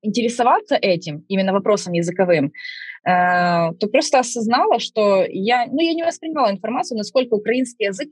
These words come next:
притеснялся в течение, э, больше, чем столетия. Именно притеснялся. И моё поведение сейчас, переход на украинский язык, связан не с ненавистью к русскому языку,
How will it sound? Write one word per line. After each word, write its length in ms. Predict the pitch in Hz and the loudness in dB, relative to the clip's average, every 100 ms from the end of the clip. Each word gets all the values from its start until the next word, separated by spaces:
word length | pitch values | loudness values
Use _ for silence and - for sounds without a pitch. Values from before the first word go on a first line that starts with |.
| - | 2
притеснялся 840 | 214 185 196 - 202 262 294 185 | 2 2 -6 -2 2 2 2 -2
в 80 | 160 | 0
течение, 680 | 180 175 226 240 202 170 170 _ | -4 -2 -2 0 0 -2 -6 _
э, 40 | 165 160 156 - | -10 -8 -8 0
больше, 320 | 170 220 208 | 4 4 2
чем 180 | 170 190 | -2 0
столетия. 600 | - - 180 160 147 151 | 0 2 4 2 0 -4
Именно 320 | - 247 220 | 2 4 4
притеснялся. 720 | 202 190 196 - 170 143 - _ - - - - | 0 -2 -2 -2 0 0 -4 _ -18 -16 -12 0
И 100 | 190 | 4
моё 220 | 208 285 | 6 6
поведение 480 | 294 254 233 440 415 | 4 4 4 4 2
сейчас, 320 | 220 202 180 | -2 -2 0
переход 420 | 185 220 - 233 | 2 2 4 2
на 120 | 220 180 | 2 0
украинский 400 | 190 175 180 185 | 2 0 0 2
язык, 260 | 165 151 | 2 0
связан 440 | - 220 240 220 196 | 2 2 4 2 4
не 120 | 240 | 2
с 160 | - | 2
ненавистью 880 | 214 214 294 427 311 262 - - 160 | 2 4 2 0 0 0 -2 0 0
к 80 | - | 2
русскому 460 | 233 226 - 185 170 | 2 2 0 0 2
языку, 500 | 156 165 - 135 | 0 -2 -6 -6